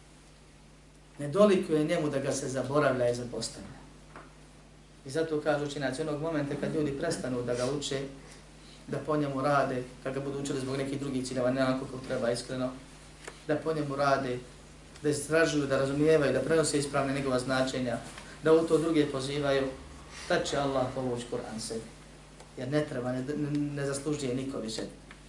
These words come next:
da ga čuje i sluša, ima makar ukratko izamotanog baškiru na regalu. Kao što je slučaj kod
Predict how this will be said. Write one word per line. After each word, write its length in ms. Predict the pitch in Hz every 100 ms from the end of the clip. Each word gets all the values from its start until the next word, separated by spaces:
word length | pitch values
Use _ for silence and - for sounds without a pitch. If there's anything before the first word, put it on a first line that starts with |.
| - - -
da 80 | 120
ga 140 | 123 -
čuje 240 | 135 117
i 60 | 110
sluša, 460 | 127 123 117 113
ima 220 | 117 117 - - -
makar 260 | 127 - 127
ukratko 280 | - -
izamotanog 560 | 117 120 110 - - - - - - - - - -
baškiru 440 | 110 - 113 107
na 100 | 107
regalu. 360 | 104 107 110 110 - - - - - - - - - - - - - - - -
Kao 100 | 120
što 140 | -
je 220 | 113 -
slučaj 260 | 139 123 -
kod 100 | -